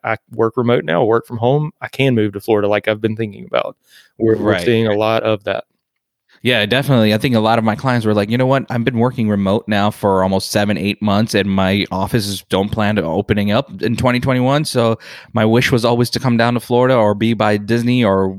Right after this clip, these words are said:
Speaker 2: be by the beach, and they're buying houses left and right.
Speaker 1: That's right. So, so that is our November twenty twenty, uh, housing market update. As I mentioned earlier, we should have December's numbers in here pretty soon, probably in the next couple of weeks.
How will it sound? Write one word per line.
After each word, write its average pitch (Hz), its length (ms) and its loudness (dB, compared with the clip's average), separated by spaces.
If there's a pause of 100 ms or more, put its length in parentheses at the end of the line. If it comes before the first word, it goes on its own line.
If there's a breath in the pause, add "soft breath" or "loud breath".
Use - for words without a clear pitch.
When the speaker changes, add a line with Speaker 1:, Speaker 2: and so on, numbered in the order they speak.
(120)
Speaker 2:
be 113 120 -2
by 110 140 2
the 104 100 -2
beach, 120 340 -4
and 101 400 -2
they're 95 80 0
buying 104 260 0
houses 110 420 -2
left 98 220 -2
and 117 100 0
right. 127 220 -2 (340)
Speaker 1:
That's 104 200 -4
right. 113 260 0 (320 loud breath)
So, 143 240 2
so 151 140 0
that 175 180 0
is 160 160 2
our 139 140 4
November 131 480 2
twenty 131 360 -4
twenty, 135 520 0
uh, 113 240 -2
housing 120 340 -2
market 117 380 -2
update. 135 520 -2 (280 loud breath)
As 123 160 -2
I - 20 2
mentioned 123 300 0
earlier, 123 280 2
we 113 120 -2
should 151 220 -2
have 156 200 0
December's 120 460 0
numbers 123 280 2
in 120 220 -2
here 170 180 -4
pretty 185 220 -6
soon, 113 280 -2
probably 202 280 0
in 139 80 2
the 120 60 4
next 107 220 -2
couple 123 260 -4
of 107 80 -4
weeks. 110 420 -8